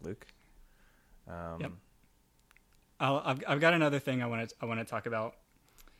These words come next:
Speaker 2: I've noticed, so first off, the first thing I wanna say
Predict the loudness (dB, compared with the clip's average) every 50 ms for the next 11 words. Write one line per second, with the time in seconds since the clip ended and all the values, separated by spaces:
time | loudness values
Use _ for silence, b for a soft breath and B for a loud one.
0 | b b b b b b b _ _ _ _ -20 -6 -4 -4 -2 0 2 2 2
1 | 2 2 0 -2 -4 -8 -10 -12 -16 -18 -20 -20 -20 -20 _ -14 -8 -4 -4 -4
2 | -2 0 0 0 0 2 2 2 2 0 -2 -10 -20 _ _ _ -12 -2 0 0
3 | 2 4 4 4 4 2 2 0 0 2 0 -2 -4